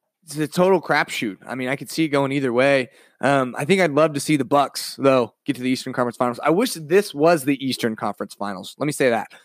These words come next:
I wish these two teams had come, were one and two, and come from separate sides and met in the Eastern Conference Finals, 'cause this would be epic.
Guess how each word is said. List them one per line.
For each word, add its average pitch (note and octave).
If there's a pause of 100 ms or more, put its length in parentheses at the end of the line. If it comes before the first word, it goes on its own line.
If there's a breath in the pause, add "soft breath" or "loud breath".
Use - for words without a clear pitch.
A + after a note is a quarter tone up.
(140)
I D3+
wish G3+
these F#3+
two F3
teams D#3+
had B2+
come, D3+
were B2+
one C#3+
and C3
two, D3
and B2
come C#3+
from A#2+
separate C#3+
sides C#3
and C3
met C#3+
in C3+
the B2+
Eastern B2
Conference A2+
Finals, A2 (220)
'cause C#3+
this E3+
would G3+
be E3+
epic. D3+